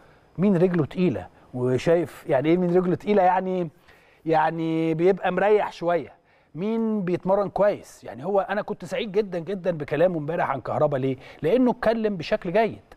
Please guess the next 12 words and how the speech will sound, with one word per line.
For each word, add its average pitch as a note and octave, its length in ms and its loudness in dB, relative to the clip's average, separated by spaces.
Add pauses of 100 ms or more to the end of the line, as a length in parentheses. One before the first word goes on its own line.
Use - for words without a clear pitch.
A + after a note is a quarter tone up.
(280)
اتكلم F#3 380 0
وقال F3+ 340 2 (540)
الحقيقة، - 540 -4 (240)
لأنه D#3+ 400 -2
ده D#3+ 120 0
الكلام F#3 260 0
اللي F#3+ 120 0
بيتقال E3 440 2
لي E3 100 -2
من C3 100 -4
كهربا، C#3+ 340 0
يعني: A2+ 220 -8